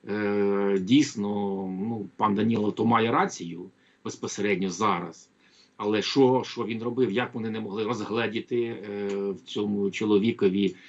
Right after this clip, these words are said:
ось таку особистість тоді? Чого ж вони його брали до себе на роботу? Це в той же час, коли патріотичні телеканали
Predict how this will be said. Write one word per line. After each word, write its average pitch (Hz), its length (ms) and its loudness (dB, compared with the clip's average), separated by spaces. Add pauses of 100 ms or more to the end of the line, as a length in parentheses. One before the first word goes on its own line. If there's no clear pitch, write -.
(540)
ось - 160 -6
таку 107 220 -4
особистість 104 960 0
тоді? 127 380 0
Чого 95 320 -4
ж 101 100 -4
вони 107 180 -2
його 104 180 2
брали 107 300 2
до 104 80 -2
себе 113 280 -4
на 117 100 0
роботу? 131 280 2
Це - 160 -2
в 101 80 -2
той 131 280 2
же 98 120 0
час, 131 520 -6 (460)
коли 113 200 0
патріотичні 127 960 0
телеканали 98 880 -2